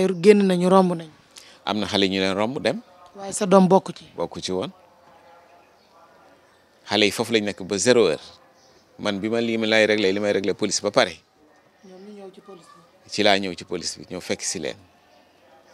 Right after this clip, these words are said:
Speaker 2: Ma ne leen, "Comme que demee na nii, te wàccee nañu seen, tëj nañu seen buntu yëpp, te lamp yaa ngi tàkk ci biir, ñëw leen ñu dem, parce que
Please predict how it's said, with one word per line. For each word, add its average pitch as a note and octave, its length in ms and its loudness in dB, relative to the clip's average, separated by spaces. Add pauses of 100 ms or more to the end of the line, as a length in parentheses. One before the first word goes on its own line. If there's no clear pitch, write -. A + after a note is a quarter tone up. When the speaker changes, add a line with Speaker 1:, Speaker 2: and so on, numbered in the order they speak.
(440)
Speaker 2:
Ma F#2+ 120 -8
ne G#2+ 80 -2
leen, G2 180 -2
"Comme A2+ 180 -8
que B2+ 80 4
demee A2+ 200 2
na G2+ 100 -2
nii, F2+ 200 -4
te - 80 0
wàccee A#2 320 4
nañu G#2+ 180 -6
seen, A2 240 -4
tëj C3 180 -2
nañu A#2+ 140 -4
seen A2+ 200 -2
buntu G2+ 240 -8
yëpp, - 160 -4
te G2+ 80 -2
lamp A2+ 240 2
yaa A2 160 2
ngi F#2+ 80 -6
tàkk G#2 180 -4
ci A#2 140 -4
biir, F#2 180 -2 (760)
ñëw A2 200 2
leen A#2 160 4
ñu G#2 100 -2
dem, F2 160 -2
parce G#2+ 200 -4
que G#2 40 -8